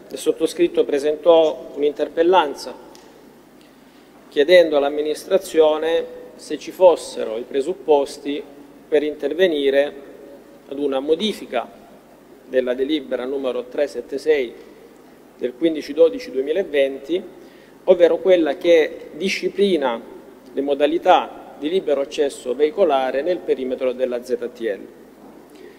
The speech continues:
Tutti sappiamo che oggi è previsto un libero accesso dalle ore dieci alle ore tredici e dalle ore sedici alle ore diciannove.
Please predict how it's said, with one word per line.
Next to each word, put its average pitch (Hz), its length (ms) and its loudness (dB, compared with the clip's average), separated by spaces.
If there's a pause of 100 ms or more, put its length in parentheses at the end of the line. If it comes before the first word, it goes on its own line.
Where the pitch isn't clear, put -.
(140)
Tutti 160 260 -6
sappiamo 180 920 2 (220)
che 156 140 6
oggi 151 600 -2 (2250)
è 147 100 -2
previsto 151 920 0
un 151 120 -4
libero 156 300 2
accesso 151 560 0
dalle 127 240 -6
ore 151 240 0
dieci 165 380 2
alle 131 140 0
ore 139 180 0
tredici 208 540 0 (1000)
e 180 120 0
dalle 151 280 2
ore 131 240 2
sedici 127 580 -4 (140)
alle 147 180 0
ore 117 220 0
diciannove. 117 600 -6